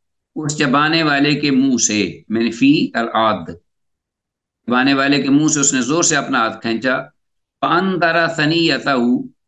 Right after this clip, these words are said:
जब उसने खींचा, उसके सामने के जो दांत हैं वो गिर पड़े। फअंदरा सनियतहु,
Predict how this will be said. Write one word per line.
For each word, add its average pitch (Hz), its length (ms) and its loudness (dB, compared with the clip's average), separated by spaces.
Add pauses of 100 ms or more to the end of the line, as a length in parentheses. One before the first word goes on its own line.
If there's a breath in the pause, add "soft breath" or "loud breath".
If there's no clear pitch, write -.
(320)
जब 151 180 -2
उसने 147 260 -2
खींचा, 147 760 0 (420)
उसके 151 200 0
सामने 170 420 0
के 156 100 0
जो 139 160 2
दांत 131 360 0
हैं 143 80 2
वो 139 480 -4
गिर 107 200 -12
पड़े। 95 300 -4 (760)
फअंदरा 120 440 2
सनियतहु, 101 760 -2